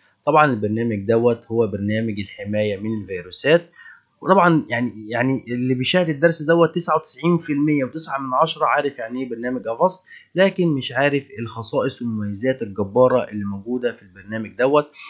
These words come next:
ان شاء الله من خلال شرح النهاردة هعلمك ازاي تحمي نفسك من هجمات الهاكر، وازاي تحمي نفسك من الفيروسات،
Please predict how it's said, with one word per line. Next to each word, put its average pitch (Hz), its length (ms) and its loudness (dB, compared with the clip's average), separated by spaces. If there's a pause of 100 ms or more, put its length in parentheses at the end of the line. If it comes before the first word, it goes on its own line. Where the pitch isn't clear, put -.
(180)
ان 107 60 -4
شاء 165 220 6
الله 143 240 4
من 143 80 0
خلال 123 300 -6
شرح 127 240 -6
النهاردة 123 420 -2
هعلمك 123 540 -4
ازاي 104 220 -8
تحمي - 300 -12
نفسك 123 360 -8
من 117 160 -8
هجمات 107 420 -10 (440)
الهاكر، 143 440 0
وازاي 131 340 -2
تحمي 127 480 -8
نفسك 113 360 -4
من 120 180 -4
الفيروسات، 107 580 -4